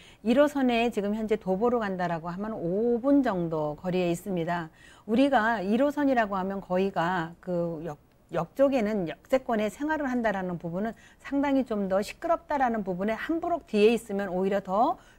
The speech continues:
좋은 가치를 가지고 있는 그런 부분이고요. 면적은 오십오점오칠 제곱미터에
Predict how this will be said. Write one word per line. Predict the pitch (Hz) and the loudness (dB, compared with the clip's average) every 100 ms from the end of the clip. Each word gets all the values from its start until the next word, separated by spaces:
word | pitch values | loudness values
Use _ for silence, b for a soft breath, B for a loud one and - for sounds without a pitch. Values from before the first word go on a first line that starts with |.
| - | 0
좋은 | 202 208 214 202 | 2 4 2 0
가치를 | - - - 269 262 | -8 -8 0 2 2
가지고 | 185 185 185 | 0 -2 0
있는 | 180 175 | 0 0
그런 | 175 180 | -2 -4
부분이고요. | 175 196 180 170 185 190 160 - b b - | -2 -2 0 0 0 0 0 -4 b b 2
면적은 | 240 254 311 277 247 285 220 | 6 8 8 6 4 2 0
오십오점오칠 | 233 262 262 254 262 208 185 220 | -2 2 2 2 0 -2 0 -2
제곱미터에 | 202 190 190 180 190 185 160 233 | -2 -2 -2 -4 -2 0 0 -2